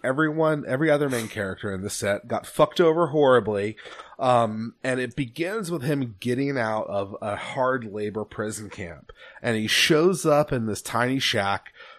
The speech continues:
tells the, the son of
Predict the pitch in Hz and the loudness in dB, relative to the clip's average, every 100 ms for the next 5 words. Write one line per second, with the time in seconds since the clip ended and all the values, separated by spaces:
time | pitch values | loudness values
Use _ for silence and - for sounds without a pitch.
0 | _ - 147 147 160 175 151 - 131 110 | _ -2 2 4 4 0 -4 -10 -10 0
1 | 120 113 107 104 98 - _ _ _ 104 | 2 2 2 0 -4 -8 _ _ _ -10
2 | - - - 147 156 156 101 113 113 110 | -6 -2 0 0 0 -2 -2 0 2 0
3 | 98 | -4